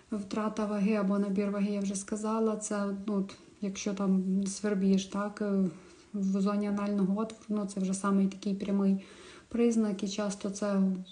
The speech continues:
в діток буває, так, особливо вночі. Е, також болі в м'язах та в суглобах, е, запалення або збільшення лімфоузлів – Це теж говорить про те, що там є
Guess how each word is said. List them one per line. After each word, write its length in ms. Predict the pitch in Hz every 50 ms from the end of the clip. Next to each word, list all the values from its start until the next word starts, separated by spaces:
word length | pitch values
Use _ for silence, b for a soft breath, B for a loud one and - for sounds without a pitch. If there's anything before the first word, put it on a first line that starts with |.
| - 196
в 120 | 190 190
діток 480 | 185 180 196 190 190 - 196 190 - 185
буває, 500 | 196 190 196 214 240 262 254 226 208 196
так, 200 | 208 208 214 214
особливо 500 | 214 190 190 - 196 190 196 202 202 202
вночі. 600 | 202 196 196 196 196 196 - - 240 240 254 247 B B B B B B B B B B B B B B -
Е, 180 | 233 220 220 214
також 360 | 214 240 240 233 - 214 196
болі 420 | 196 196 226 226 226 220 208 202
в 160 | 190 - - 214
м'язах 380 | 208 214 208 202 196 208 190 - -
та 100 | - 208
в 60 | 190
суглобах, 800 | - - 208 185 185 196 202 214 214 202 208 208 202 - - -
е, 260 | 220 202 202 202 202
запалення 680 | 196 202 196 196 - 214 220 220 220 220 214 208 202 202
або 160 | 196 190 202
збільшення 680 | 190 196 196 202 214 220 202 - - 214 202 202 208 214 240 311 269
лімфоузлів – 800 | 214 202 214 214 208 196 - 208 208 208 190 196 196 202 202 196
Це 140 | - - 196
теж 220 | - 202 202 202
говорить 440 | 190 185 196 196 196 196 196 196 -
про 140 | - - 196
те, 200 | - 233 277 277
що 180 | - - 220
там 200 | 196 208 208 202
є 280 | 202 208 220 220 220